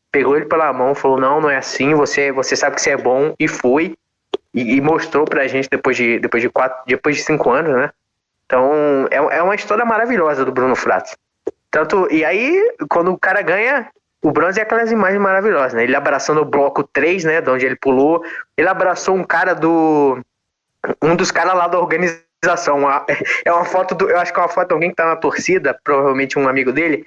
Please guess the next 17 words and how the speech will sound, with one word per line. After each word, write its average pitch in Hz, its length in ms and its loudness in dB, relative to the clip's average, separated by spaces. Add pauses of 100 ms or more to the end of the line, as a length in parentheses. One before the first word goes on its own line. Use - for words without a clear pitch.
(260)
tirou 156 220 0
a 160 40 0
foto 175 320 0
logo 175 180 2
depois 170 260 0
que - 80 -4
ele 165 80 0
abraça 139 460 0
o, 131 240 2
o 139 160 2
bloco, 175 480 0
tem 170 100 0
um 160 60 0
cara 160 220 -2
do 156 120 0
lado 170 240 0
dele, 180 460 -2